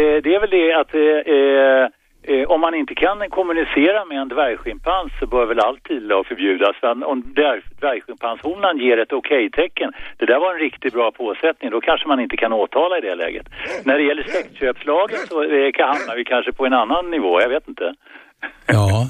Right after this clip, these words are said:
Speaker 2: det, men, men det, detta om sexköpslagen skulle gå att tillämpa på, alltså, tidelagssituationer på något vis. Jag vet att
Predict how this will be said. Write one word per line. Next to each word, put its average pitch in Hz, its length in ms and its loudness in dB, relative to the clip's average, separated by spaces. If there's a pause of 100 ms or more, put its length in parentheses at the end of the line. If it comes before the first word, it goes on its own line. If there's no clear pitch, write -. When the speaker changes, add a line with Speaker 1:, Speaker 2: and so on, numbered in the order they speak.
Speaker 2:
det, 123 180 0
men, 131 200 0
men 123 200 -2
det, 123 140 -4
detta 123 300 -2
om 123 100 2
sexköpslagen 139 960 0 (340)
skulle 127 300 0
gå 120 220 2
att 120 180 0
tillämpa 113 640 0
på, 110 380 2 (260)
alltså, 110 200 2
tidelagssituationer 110 1500 2
på 123 120 2
något 127 120 -4
vis. 110 160 -4
Jag 151 60 0
vet 151 200 2
att 151 160 -4